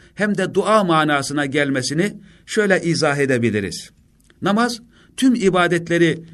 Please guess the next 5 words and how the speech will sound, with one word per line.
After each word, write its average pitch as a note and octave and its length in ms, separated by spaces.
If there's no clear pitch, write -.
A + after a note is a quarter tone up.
kendi F#3 280
içinde E3 720
toplayan E3+ 680
ve F3+ 100
insanla G3 680